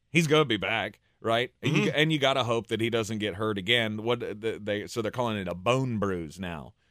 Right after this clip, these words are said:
Speaker 2: Yes.
Speaker 1: on his knee.
Speaker 2: I, I mean, I would wager he's back next week.
Speaker 1: There's
Speaker 2: I don't care.
Speaker 1: Really?
Speaker 2: No,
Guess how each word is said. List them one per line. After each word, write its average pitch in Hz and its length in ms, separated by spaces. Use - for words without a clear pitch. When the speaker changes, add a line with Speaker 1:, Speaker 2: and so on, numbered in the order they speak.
Speaker 2:
Yes. 120 240
Speaker 1:
on 127 160
his 98 260
knee. 78 320
Speaker 2:
I, 208 240
I 165 60
mean, 175 100
I 180 100
would 196 120
wager 160 280
he's 139 120
back 147 240
next 127 200
week. 147 320
Speaker 1:
There's 147 320
Speaker 2:
I 165 40
don't 170 180
care. 156 360
Speaker 1:
Really? 139 480
Speaker 2:
No, 170 400